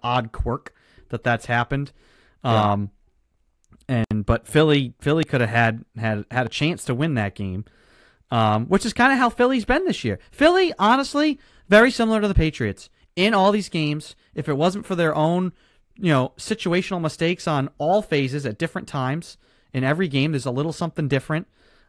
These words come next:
Speaker 1: um, but they, they just can't get out of their own way a little bit. Um, Philly and the Patriots, very, very similar situations right now.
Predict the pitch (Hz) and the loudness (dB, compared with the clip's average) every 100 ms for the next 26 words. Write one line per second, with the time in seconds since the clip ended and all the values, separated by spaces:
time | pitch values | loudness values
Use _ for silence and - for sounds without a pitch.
0 | - 123 117 110 113 117 131 123 _ _ | -4 0 2 0 -2 2 2 2 _ _
1 | - 131 131 131 - 127 135 - 156 156 | -4 -2 0 -2 -6 -8 -8 -8 -8 -4
2 | 156 156 156 151 165 156 214 170 113 98 | -2 -2 -2 -2 -2 -2 -2 -2 -4 -6
3 | 95 - _ _ _ _ - 117 117 - | -10 -12 _ _ _ _ -4 -2 -2 -2
4 | 190 254 285 277 226 220 208 202 196 156 | -2 0 -2 -2 -2 0 0 0 0 -2
5 | 117 131 175 180 156 151 143 147 135 117 | 0 0 2 0 0 0 0 -2 -2 -4
6 | - - 110 104 101 92 101 95 92 85 | -6 -4 -4 -2 -6 -6 -6 -6 -8 -10